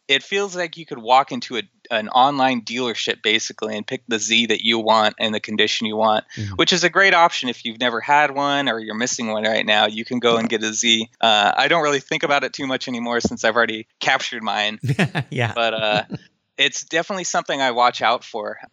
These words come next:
Speaker 1: In fact, there was a, a very rare four thirty-two R that sold in Japan for almost two hundred thousand dollars.
Speaker 2: Oh.
Speaker 1: Or no, wait, was it? I think it was actually sold for seven hundred thousand.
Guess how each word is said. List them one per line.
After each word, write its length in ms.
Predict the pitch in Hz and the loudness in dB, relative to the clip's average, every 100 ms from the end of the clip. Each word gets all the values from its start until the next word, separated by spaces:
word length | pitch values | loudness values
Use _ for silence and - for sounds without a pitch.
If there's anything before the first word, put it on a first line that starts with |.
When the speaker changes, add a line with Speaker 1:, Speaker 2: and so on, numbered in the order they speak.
| _ 123 | _ -6
Speaker 1:
In 100 | 120 | -2
fact, 340 | 139 135 - | 2 2 0
there 120 | 131 | -2
was 200 | 123 107 | -2 -2
a, 360 | 117 107 107 113 _ | 0 2 0 -4 _
a 140 | 107 104 | -6 0
very 360 | 127 135 123 | 2 2 0
rare 680 | 110 123 135 135 117 110 - _ _ _ _ | -2 2 4 6 6 4 0 _ _ _ _
four 280 | - 151 151 | -2 2 2
thirty-two 520 | 156 139 120 - 127 | 4 2 2 0 2
R 260 | 120 170 202 | 4 4 4
that 180 | 110 - | 2 -2
sold 460 | 139 120 120 117 - | 0 2 2 0 -8
in 80 | 120 | -8
Japan 560 | 113 - 143 170 143 120 | -6 -4 0 2 2 0
for 220 | - 113 | -2 0
almost 420 | 123 127 113 - | 2 0 -2 -4
two 160 | 147 131 | -4 0
hundred 260 | 135 120 | 0 2
thousand 320 | 131 120 110 | 4 4 4
dollars. 560 | 107 120 110 107 - - | 4 4 4 -2 -6 -2
Speaker 2:
Oh. 360 | 220 185 127 98 - _ _ - | 0 0 -2 -10 -20 _ _ 0
Speaker 1:
Or 100 | 139 | 0
no, 120 | 160 | 0
wait, 240 | 190 160 - | -2 -4 -2
was 200 | 143 151 | -2 0
it? 180 | 139 117 _ _ _ _ | -2 -4 _ _ _ _
I 40 | 120 | -4
think 160 | 220 | 0
it 40 | 247 | 2
was 140 | 185 | 4
actually 340 | 170 - 156 131 | 4 2 -2 0
sold 320 | - 160 151 | 2 0 0
for 320 | - 127 117 | 2 4 4
seven 540 | - - - 127 185 214 | 0 -2 0 0 0 0
hundred 320 | 226 240 233 | 0 0 4
thousand. 500 | 220 233 247 247 | 4 4 4 2